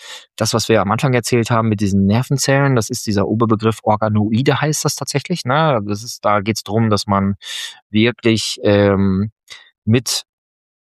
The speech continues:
Nervenzellen quasi dann Computer züchtet in dem Moment. Und ich glaube, diese Organoide, also das ist, das ist Science Fiction, ne? Also das ist so wirklich so etwas, was, was wir uns nur im Entferntesten vorgestellt hätten, dass sowas,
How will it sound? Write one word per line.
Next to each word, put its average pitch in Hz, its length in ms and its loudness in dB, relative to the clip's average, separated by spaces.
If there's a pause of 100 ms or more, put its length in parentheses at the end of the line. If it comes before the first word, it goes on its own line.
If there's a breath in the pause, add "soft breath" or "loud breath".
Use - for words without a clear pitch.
(360)
Nervenzellen 143 1200 2
quasi 117 840 2
dann 113 440 2
Computer 127 580 0
züchtet - 460 -2
in - 220 -4
dem 143 100 2
Moment. 151 420 0
Und 110 100 0
ich 104 60 0
glaube, 104 140 0
diese 101 200 0
Organoide, 113 800 2 (640 loud breath)
also 98 140 2
das - 180 -2
ist, - 160 -4 (140)
das - 160 -4
ist 95 80 0
Science - 200 -2
Fiction, - 380 -4
ne? 160 240 2
Also 90 200 -2
das 107 180 0
ist - 80 -4
so - 180 0
wirklich 104 420 0
so 110 140 2
etwas, - 380 -2
was, - 440 -2 (360 loud breath)
was 101 200 -2
wir 104 220 4
uns 104 540 0
nur 113 160 2
im 131 80 4
Entferntesten 165 720 0
vorgestellt 92 540 -2
hätten, 92 200 -6
dass 92 140 0
sowas, 110 400 2